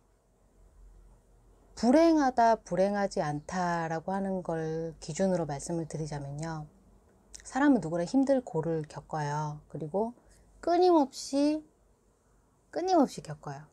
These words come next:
그 고라는 것을, 힘들 고라는 것을. 어차피 힘들지 않다? 스트레스가 없다? 이거는 존재할 수가 없어요.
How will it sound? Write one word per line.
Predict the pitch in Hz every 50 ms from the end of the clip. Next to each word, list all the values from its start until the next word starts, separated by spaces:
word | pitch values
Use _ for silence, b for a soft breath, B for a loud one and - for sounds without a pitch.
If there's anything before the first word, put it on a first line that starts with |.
| _
그 | - 190 165
고라는 | - - 170 180 190 185 175 160 147
것을, | 147 - 151 - - - -
힘들 | - 240 226 214 214 214
고라는 | - - 170 160 165 156 151 147
것을. | 151 165 - - - 170 - _ _ _ _ _ _ _ _ _ _ _ _ _ _ _ _ _ _ _ _ _ _ _ _ _ _ _ _ _ _ _ _ _ _ _ _ _ _ _ _ _ _ _ _ _ _ _ _ _ _ _ _ _ _ _ _ _
어차피 | - 185 180 - 202 190 - 208 202 202 208 - -
힘들지 | - - - 359 370 381 370 339 -
않다? | 202 151 147 - 220 233 240
스트레스가 | - - 349 - - - - 392 - - - 165 147
없다? | - _ - -
이거는 | 202 190 220 233 220 190
존재할 | - 175 170 156 196 196
수가 | 196 - - -
없어요. | 135 - - - - 147